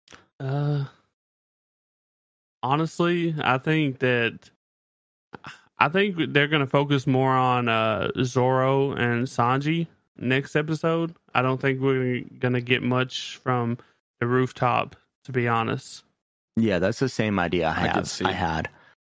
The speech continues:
Speaker 2: I think it'll be nice to, uh, tie up some of the other loose ends before they get to the big brawl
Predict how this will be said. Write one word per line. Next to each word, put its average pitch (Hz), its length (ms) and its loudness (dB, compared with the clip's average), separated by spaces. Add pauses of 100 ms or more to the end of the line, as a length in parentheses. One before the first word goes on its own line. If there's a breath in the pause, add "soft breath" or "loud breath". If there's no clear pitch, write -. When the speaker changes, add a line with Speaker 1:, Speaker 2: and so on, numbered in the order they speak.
(100)
Speaker 2:
I 110 120 0
think 120 420 -2
it'll 113 140 2
be 110 140 0
nice 92 380 0
to, 98 240 0
uh, 85 200 2
tie 95 300 2
up 85 360 0
some 117 160 -2
of 104 60 0
the 98 60 2
other 90 140 2
loose 82 280 -2
ends 73 320 -2
before 80 720 -2 (240)
they 87 80 -2
get - 220 -6
to 90 100 0
the 78 100 -2
big 78 280 -2
brawl 78 480 0